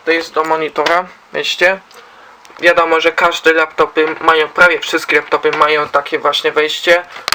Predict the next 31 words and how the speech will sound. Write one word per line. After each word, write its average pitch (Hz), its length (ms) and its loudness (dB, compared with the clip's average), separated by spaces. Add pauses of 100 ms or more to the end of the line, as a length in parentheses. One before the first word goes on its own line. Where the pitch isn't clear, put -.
(120)
czy 175 440 -2
H 170 180 2
D 147 120 2
M 139 120 -6
I. 135 120 -12 (140)
Ha-, 170 200 0
mój 170 200 -2
laptop 151 340 -2
nie 156 80 -2
ma 151 100 0
H 151 140 0
D 143 100 2
M 151 80 -4
I, 147 100 -4
bo 139 120 -2
to 165 120 0
nie 165 120 -2
jest - 200 -6
super 160 340 -2
nowoczesny - 500 -6
laptop, - 280 -12 (400)
tak? 185 160 -2 (720)
I 151 100 -8
więc 170 260 -4
podłączamy 175 720 0
sobie, 185 500 0 (380)
podłączamy 165 560 -2
zasilacz 170 680 -2 (120)
i 160 80 -6
uruchamiamy. 151 680 -4 (1400)
Okej, 139 300 -4